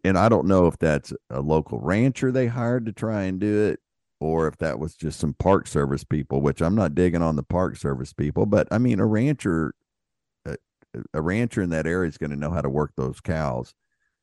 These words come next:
uh, where a Forest Service person may, you know, not be an expert on some things, but probably not an expert on rounding up cattle in a, in a harsh area, right?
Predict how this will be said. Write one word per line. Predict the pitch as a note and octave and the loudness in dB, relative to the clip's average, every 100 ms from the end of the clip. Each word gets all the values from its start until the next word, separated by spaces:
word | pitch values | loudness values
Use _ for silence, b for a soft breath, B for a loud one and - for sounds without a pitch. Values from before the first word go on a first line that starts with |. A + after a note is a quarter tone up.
| _ _ _ _ _ _ - | _ _ _ _ _ _ -6
uh, | D2+ C2 | -2 2
where | D#2+ D#2+ D2 | 4 6 4
a | B1+ D2 | 2 0
Forest | C#2+ - A2 G#2 E2+ | 0 2 4 4 2
Service | E2+ D#2 D2+ | 0 0 -2
person | - D#2+ D#2 D#2 D2 - | -2 -2 -2 -4 -8 -4
may, | D#2+ D2+ D2 - - | -2 -2 -4 -10 -14
you | D2+ | -10
know, | C#2+ C2+ B1+ - - | -8 -6 -8 -10 -8
not | C#2+ C2 - | -6 -6 0
be | F2 E2 | 4 4
an | |
expert | D2+ F#2+ - - D2+ | 4 2 0 0 2
on | C#2+ C#2 | 2 0
some | - A2 B2+ | 2 0 0
things, | C2+ C2 - | -4 -6 -4
but | - - _ - - - | -4 -4 _ -12 -12 -6
probably | F2+ F#2 G#2+ G#2+ F#2 C#2+ - D2 D2 | -4 0 0 2 2 0 0 -4 -4
not | D2 C#2 C2+ | -4 -4 -4
an | B1 - | -6 -4
expert | C#2 C2+ - - C2 B1+ | -4 -4 -8 -4 -2 0
on | B1 A#1 | -2 0
rounding | B1+ C#2 C#2 C2 | -2 -2 -2 -2
up | B1 G#1+ - | -2 -6 -4
cattle | E2+ D2+ A#1+ G#1 G1+ | 0 0 0 -4 -4
in | B1+ | -4
a, | G#1+ - _ _ _ _ _ _ _ _ _ _ - | -6 -8 _ _ _ _ _ _ _ _ _ _ -4
in | D2 | -2
a | C2+ | -2
harsh | - D2+ C2 - | 0 2 2 0
area, | C#2 C2 G1+ G1+ - - _ _ - | 0 0 -2 -6 -10 -18 _ _ -2
right? | D#2 E2+ D3 | 2 2 2